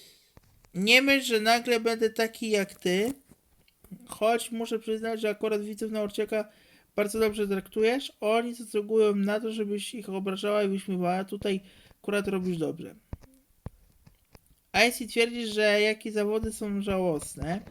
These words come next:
Oho. Będzie, będzie, będzie jechane. E, dlatego, bo wy nie szanujecie prosty-, prostytucji i to potępiacie i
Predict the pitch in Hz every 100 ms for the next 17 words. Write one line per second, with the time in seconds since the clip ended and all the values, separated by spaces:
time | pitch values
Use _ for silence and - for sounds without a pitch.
0 | - - 131 135 143 139 156 208 - -
1 | _ _ - - 220 139 147 151 139 143
2 | 139 139 131 123 147 139 139 - 143 156
3 | 254 - - - - - - - - 165
4 | 185 226 294 285 285 240 185 226 233 254
5 | 247 247 233 220 226 247 - 226 - 233
6 | - - - - - - - - 240 240
7 | 220 208 175 175 180 214 - _ 262 269
8 | 294 269 240 214 214 208 262 254 - 220